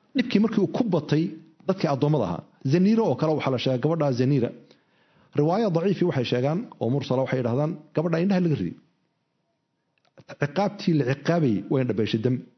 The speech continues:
Dabeetana Ilaahay bay bardo indhihii u soo celiyey bay dhahdaan. Yani ahlu taariikh waxay leeyihiin, Ilaahay baa indhihii u soo celiyey subxaanahu wa tacaala. Dadka garaacayay ee gabadha cadaabayay, waxaa kow ka ah bay dhahdaan Cumar ibn Khataab, oo ahaa ragga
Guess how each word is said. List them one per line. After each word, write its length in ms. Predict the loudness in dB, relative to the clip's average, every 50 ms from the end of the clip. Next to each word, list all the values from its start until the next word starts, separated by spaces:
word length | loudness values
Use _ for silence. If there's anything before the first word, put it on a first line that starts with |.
| _ _ _ _ _ _ _ _ _ _ _ _ _ _ _ _ _ _ _ _ _ _ _ _ _ _ _ _ _ _ _ _ _ _ _ _ _ _ _ _ _ _ _ _ -2
Dabeetana 300 | -2 0 0 0 0 2
Ilaahay 280 | 2 2 2 2 2 2
bay 80 | 2
bardo 220 | 2 0 2 2 2
indhihii 260 | 2 2 2 2 2
u 40 | 0
soo 140 | 0 0 0
celiyey 280 | 2 2 2 2 2 2
bay 120 | 2 0
dhahdaan. 240 | 0 -2 -4 -6 -6 -10 _ _ _ _ _ _ _ _ _ _ _ _ _ _ _ _ _ _ _ _ _ _ _ _ _ _ _ _ _ _ _ -8
Yani 140 | -4 -2 0
ahlu 140 | 0 0 0
taariikh 280 | 0 0 0 0 2 0
waxay 160 | 0 2 2
leeyihiin, 320 | 2 2 2 2 2 0 -2 -4 -10 -8
Ilaahay 220 | -4 0 0 2 2
baa 80 | 2
indhihii 160 | 2 2 2 2
u 60 | 2
soo 100 | 0 0
celiyey 180 | 2 2 0
subxaanahu 340 | 0 -2 -2 -2 0 0 0
wa 40 | 0
tacaala. 220 | 0 -2 -4 -2
Dadka 260 | -2 -2 -2 -2 -2 -2
garaacayay 440 | 0 2 2 2 2 2 2 2 2
ee 60 | 2
gabadha 280 | 2 0 0 2 2 2
cadaabayay, 420 | 2 2 2 2 2 2 2 0 -2 -4 -10 -18 -20 _ _ _ _ _ _ _ _ _ -4
waxaa 180 | -2 0 0
kow 160 | 0 0 0 0
ka 80 | 0 0
ah 60 | 0
bay 80 | 2 2
dhahdaan 180 | 2 2 0 0
Cumar 200 | 0 0 0 0
ibn 100 | 0 -2
Khataab, 260 | -2 -4 -4 -4 -4 -6 -8 -20 _ _ _ _ _ _ _ _ _ _ _ _ -4
oo 80 | -2 -2
ahaa 200 | 0 0 0 -2
ragga 240 | 0 -2 -2 -2 -2